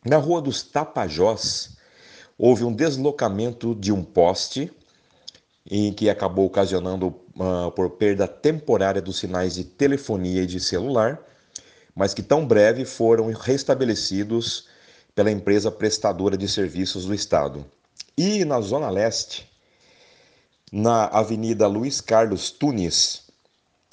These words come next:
ocorreu um destelhamento parcial de uma residência em que as porções da cobertura de telhado de alumínio vieram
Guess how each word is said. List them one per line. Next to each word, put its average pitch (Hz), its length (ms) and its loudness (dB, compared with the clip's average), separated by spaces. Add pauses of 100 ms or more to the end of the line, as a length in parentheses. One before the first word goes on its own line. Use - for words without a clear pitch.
(140)
ocorreu 135 460 4
um 131 100 -4
destelhamento 113 720 -2
parcial 110 960 0 (680)
de 90 180 -2
uma 104 160 0
residência 110 880 -2 (380)
em 113 140 0
que 123 180 0
as 123 160 2
porções 107 880 -4
da 92 460 2
cobertura 113 580 2
de 90 220 -2
telhado 104 680 0
de 85 140 0
alumínio 87 520 -2 (720)
vieram 98 680 2